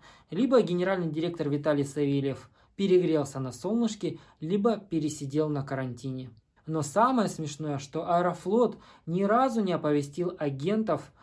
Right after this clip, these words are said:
которые продают авиабилеты данной компании. А вот Japan Airlines и Korean Air отправили своим агентам не-, множество сообщений о том, как вести себя и что нужно делать по возврату билета в связи с карантином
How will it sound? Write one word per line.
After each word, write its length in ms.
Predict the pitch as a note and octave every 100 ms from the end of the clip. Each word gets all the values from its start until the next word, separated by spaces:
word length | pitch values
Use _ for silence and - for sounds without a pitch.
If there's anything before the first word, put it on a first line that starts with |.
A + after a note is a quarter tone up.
| -
которые 400 | - E3+ C#4+ C4+
продают 680 | - E3 D#3 D#3 E3+ A3 G#3+ -
авиабилеты 880 | F3 E3+ E3 C#3+ C#3+ D3+ D3+ D3+ C#3+
данной 420 | C#3+ C3+ C3+ C3
компании. 680 | - C3+ C3 C3 C3 C3 B2 - -
А 140 | - A3
вот 140 | G3
Japan 500 | C#3+ E3+ E3+ E3 E3
Airlines 720 | F3 F#3 E3 D3+ C#3 C#3 - -
и 240 | E3+ D3 -
Korean 400 | - D3+ D3 C#3+
Air 300 | D#3 A3 F3+ C#3 -
отправили 560 | D#3 D3 C4+ C#4 A#3 F3
своим 560 | - D#3+ F3+ F3 D3+ - -
агентам 760 | C#3+ C#3 D3+ G#3+ G#3 D#3 C#3 - - - _
не-, 400 | D3+ E3 F#3 F3 - -
множество 720 | E3+ E3 F#3+ G3+ C#3+ - C#3
сообщений 600 | - C3+ - - A3 F#3+
о 140 | E3+
том, 300 | C#3+ A3+ A3
как 240 | A3 A3+ D3
вести 340 | C#3+ - G3+
себя 480 | G3+ G#3+ F3 D#3 -
и 80 | D#3+
что 260 | C#3+ - F3+
нужно 320 | D3+ C3+ C3+
делать 460 | C3 A3 G#3 - -
по 140 | F#3+
возврату 500 | E3+ D3 D3 E3+ E3+
билета 460 | C#3+ C#3+ E3+ G#3+ E3+
в 40 |
связи 360 | C3+ D3+ C3+ D#3
с 140 | E3+
карантином 760 | - D#3 D3 C#3 G#3+ G#3+ F3+